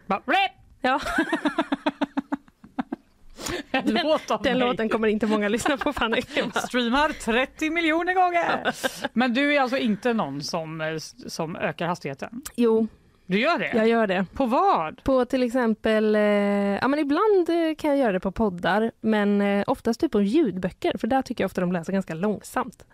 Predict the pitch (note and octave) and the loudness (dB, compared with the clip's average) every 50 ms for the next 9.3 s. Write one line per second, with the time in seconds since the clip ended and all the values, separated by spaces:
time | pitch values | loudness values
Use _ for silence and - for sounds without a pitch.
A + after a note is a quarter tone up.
0 | _ _ - - D#3+ - - - - - - - - - _ - - - - - | _ _ -12 -10 -10 -10 -10 -6 -4 -4 -4 -4 -6 -14 _ -16 -14 -12 -10 -8
1 | A#3 A#3 - A3 A3+ A3 C#4 C#4+ B3+ G3+ F#3+ E3+ G#3 F3+ D#3 G3+ F#3+ F3 D#3+ - | -8 -4 0 0 0 2 2 2 2 0 2 0 0 0 0 -2 -4 -4 -6 -6
2 | - F#3 E3 E3 E3+ F3 G3+ G#3+ - - - A#3 G3+ E3+ D#3 D#3 F3 F#3+ F3+ F3+ | -4 -4 -2 -2 -4 -4 -6 -6 -6 -8 -8 -6 -6 -6 -6 -6 -6 -6 -6 -6
3 | E3+ E3+ E3 - E3+ D3 - - F3 D#3+ A3+ - - _ - G3+ A3+ G#3+ - - | -8 -10 -10 -8 -6 -6 -4 -4 -6 -4 -4 -6 -8 _ -4 -2 -2 -2 -4 -6
4 | F3+ F3 D#3+ D3+ C#3 D3+ F3 F3+ F#3 F3 F3+ - B3+ C4 C4+ C4 B3+ B3 A#3+ A#3 | -6 -4 -2 -2 0 0 0 0 0 0 0 0 2 2 2 2 2 2 2 2
5 | A#3 A3+ G#3 - A3 A3 A3 A3 G#3+ A3 G#3+ G3+ F#3+ - - - F3+ F3+ F3+ - | 2 2 2 2 0 0 2 2 2 0 0 0 -4 -4 -4 -4 -4 -2 -2 -2
6 | F#3 F3+ F3+ F#3 F3+ F3+ G3 G3 F#3+ F#3+ F#3+ F#3 F#3 E3+ F#3+ F#3 - F#3 - _ | -2 -2 -2 -2 -2 -2 -2 -2 -2 -2 0 0 0 0 0 -2 -2 -4 -8 _
7 | _ _ - G#3 G3 G3 G3+ G#3 - - - - - B3+ B3 A#3+ B3 A#3+ - A#3 | _ _ -2 2 2 2 2 0 -2 -6 -12 -8 -2 0 0 2 0 0 0 -2
8 | B3+ C4 C4+ C4 B3+ - C4+ A3+ G#3 G3 F#3 F#3+ E3+ E3 - - F3 E3+ E3+ E3+ | 0 0 0 0 0 0 0 0 0 0 0 0 -2 -2 -4 -4 -4 -4 -4 -4
9 | - _ _ - E3+ | -6 _ _ -8 -6